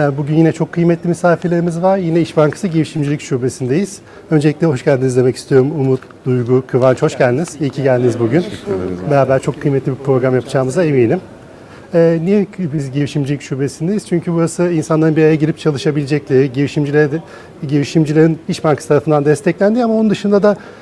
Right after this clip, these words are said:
Speaker 1: beraber buraya gelip çalışabilecekleri, bir ekosistem oluşturabilecekleri bir yer.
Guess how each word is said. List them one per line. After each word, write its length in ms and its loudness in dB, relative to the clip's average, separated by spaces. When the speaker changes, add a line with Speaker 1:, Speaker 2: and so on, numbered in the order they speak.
Speaker 1:
beraber 460 4
buraya 160 4
gelip 300 -2
çalışabilecekleri, 960 0
bir 100 4
ekosistem 440 0
oluşturabilecekleri 880 0
bir 40 -2
yer. 140 4